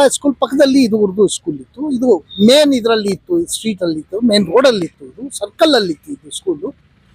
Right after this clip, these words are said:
ಇದರ ಹಿಂದೆ ಜೊ-, ಕನ್ನಡ ಸ್ಕೂಲು ಇದೆ. ಅದಕ್ಕೂ ಜೊ ಹೈ ನಾ ಒಂದು ದಾರಿನೂ ಇದೆ ಅದಕ್ಕೆ, ಮೊದಲಿಂದ ಆ ದಾರಿ ಇಟ್ಟಿದ್ದಾರೆ ಅದಕ್ಕೆ. ಆ ಹಾಸ್ಪಿಟಲ್ ರೋಡಿಂದ ಅದಕ್ಕೆ ಒಂದು ಗೇಟು ಹಾಕಿದ್ದಾರೆ,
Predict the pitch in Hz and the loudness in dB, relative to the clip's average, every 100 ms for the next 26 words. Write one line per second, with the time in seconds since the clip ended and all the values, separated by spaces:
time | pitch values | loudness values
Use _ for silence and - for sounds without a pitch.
0 | _ - 294 277 185 330 359 294 202 - | _ 0 2 4 4 4 2 2 0 -2
1 | 202 226 220 - - 196 135 - - _ | 0 2 2 0 -6 -4 -4 -4 -8 _
2 | _ _ _ _ _ - - _ _ - | _ _ _ _ _ -20 -20 _ _ 0
3 | 247 330 339 277 208 170 135 220 311 254 | 2 4 4 4 2 0 -4 -6 -4 -4
4 | 214 170 - 240 339 381 247 165 147 - | -4 -6 0 2 4 2 0 -2 -6 -8
5 | _ 196 262 _ 180 202 240 262 254 262 | _ -16 -16 _ -6 -4 -2 -2 2 4
6 | 247 196 214 226 247 - 226 175 165 - | 4 4 2 2 0 -2 0 0 0 -6
7 | _ 196 - _ _ _ 185 196 - 190 | _ -20 -20 _ _ _ 0 0 2 0
8 | 208 254 254 208 214 220 202 185 214 175 | 0 -2 -2 2 2 2 0 0 -2 -4
9 | 175 240 180 131 190 233 269 156 - 131 | -6 -6 -6 -2 0 2 2 0 -4 -14
10 | 131 254 | -12 -14